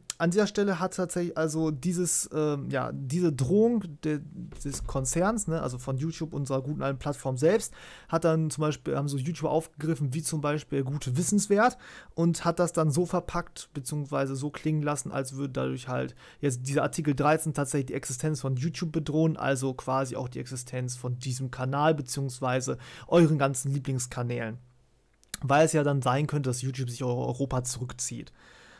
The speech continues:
So, und, äh, an dieser Stelle muss ich dann mich mal dann auf jeden Fall ganz kurz einhaken. Denn vom Prinzip her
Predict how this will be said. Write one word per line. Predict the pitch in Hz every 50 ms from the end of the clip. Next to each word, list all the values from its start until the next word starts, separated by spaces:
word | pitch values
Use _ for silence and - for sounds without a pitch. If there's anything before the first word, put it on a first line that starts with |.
| - _ -
So, | 135 127 151 156 139 123 120 120 123
und, | - 143 143 147 147 135 - - -
äh, | 147
an | 147 147 147 - - 151 156
dieser | 147 156 196 190
Stelle | 170 - 190 180 180 175
muss | 160 156 165 170 -
ich | 147 170 123
dann | - 165 160 156
mich | 151 151 135
mal | 135 147 143 147 143
dann | 135 143 135
auf | 135 135 127
jeden | - - 143 143 143 143
Fall | 127 - 135 131
ganz | 131 135 131 131 123 -
kurz | - 143 131 127 - -
einhaken. | 127 131 135 135 123 117 120 120 120 120 120 117 117 - - - - - - -
Denn | - 170 180
vom | 170 - 185
Prinzip | 175 - 190 175 165 - - 240 254 -
her | - 156 170 190 208 208